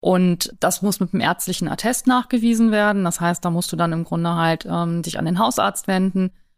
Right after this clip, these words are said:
musst das irgendwie nachweisen, ähm, dass diese Erkrankung vorliegt. Oder du hast zum Beispiel einen Pflegegrad. Das heißt, da müsstest du dann halt das, äh, Gutachten von der Pflegekasse mitschicken, den Bescheid, dass, äh, der Pflegegrad zuerkannt ist.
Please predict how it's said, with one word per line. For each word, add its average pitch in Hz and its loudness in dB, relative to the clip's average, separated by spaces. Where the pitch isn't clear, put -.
musst - 0
das - -2
irgendwie 185 2
nachweisen, 185 2
ähm, 175 0
dass 170 -2
diese 165 -6
Erkrankung 214 0
vorliegt. 185 0
Oder 185 2
du 175 -2
hast 175 -2
zum 185 0
Beispiel 175 0
einen 175 0
Pflegegrad. 180 0
Das - -4
heißt, 180 -4
da 180 2
müsstest - -4
du - -4
dann 170 -2
halt 170 -2
das, - -4
äh, 170 -2
Gutachten - -8
von 180 -2
der 175 0
Pflegekasse 202 -2
mitschicken, 180 -2
den 175 0
Bescheid, 185 0
dass, - -2
äh, 180 -2
der 175 0
Pflegegrad 175 -6
zuerkannt 202 0
ist. - -4